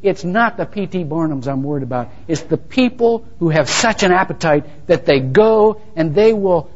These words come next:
want to hear that about themselves. "Tell me I'm a god.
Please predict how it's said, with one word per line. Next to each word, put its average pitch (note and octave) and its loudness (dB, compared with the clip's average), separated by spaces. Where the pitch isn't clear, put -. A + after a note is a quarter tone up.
want C#4 -2
to C4 2
hear D4 0
that F3 -2
about D#3 -2
themselves. D3+ 0
"Tell D#4+ 4
me D4 2
I'm A#3+ -2
a G#3+ -2
god. F3+ -8